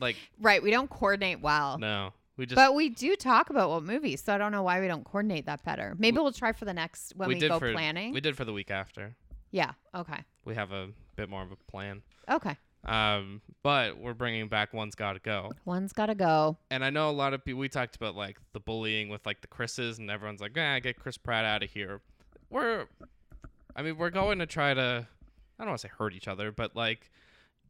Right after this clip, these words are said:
Speaker 1: you gotta make it interesting. Nothing will ever be Kristen Bell, Kate Hudson,
Speaker 2: No.
Speaker 1: and
Speaker 2: Drew
Speaker 1: Drew Barrymore.
Speaker 2: Barrymore. No, that was terrible. I still think about it every now and then. It's terrible.
Speaker 1: But
Speaker 2: So you
Speaker 1: I'll
Speaker 2: can't do it again. That's the
Speaker 1: No.
Speaker 2: thing, though.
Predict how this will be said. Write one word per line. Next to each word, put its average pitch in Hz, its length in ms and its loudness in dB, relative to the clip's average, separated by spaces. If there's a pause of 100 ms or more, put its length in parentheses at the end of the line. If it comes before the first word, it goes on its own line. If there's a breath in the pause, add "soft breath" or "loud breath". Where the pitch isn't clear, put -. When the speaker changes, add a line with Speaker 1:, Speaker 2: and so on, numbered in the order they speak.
(280)
Speaker 1:
you 214 100 -2
gotta 208 200 4
make 127 180 0
it 107 80 -4
interesting. 117 600 -8 (560 loud breath)
Nothing 165 340 2
will 139 120 2
ever 131 220 2
be 117 340 2
Kristen 117 400 -6
Bell, 107 220 0
Kate 107 220 -2
Hudson, 107 400 -4
Speaker 2:
No. 156 200 0 (320)
Speaker 1:
and 107 200 -6
Speaker 2:
Drew 170 100 -2
Speaker 1:
Drew 110 60 0
Barrymore. 104 360 0
Speaker 2:
Barrymore. 208 320 -8
No, 254 160 2
that 190 100 2
was 190 160 -6
terrible. 220 320 2
I 139 140 -4
still 180 220 -6
think 165 180 -8
about 135 200 -8
it - 140 -10 (220)
every 160 180 -8
now 147 160 -8
and - 80 -14
then. - 220 -14 (640)
It's - 140 -16
terrible. 208 560 -2 (120)
Speaker 1:
But 226 80 0
Speaker 2:
So 254 80 8
you 247 60 8
Speaker 1:
I'll - 60 0
Speaker 2:
can't 240 220 6
do 220 140 4
it 185 60 2
again. 160 500 0
That's 165 180 2
the 156 160 -2
Speaker 1:
No. 85 100 -6
Speaker 2:
thing, 196 240 0
though. - 300 -10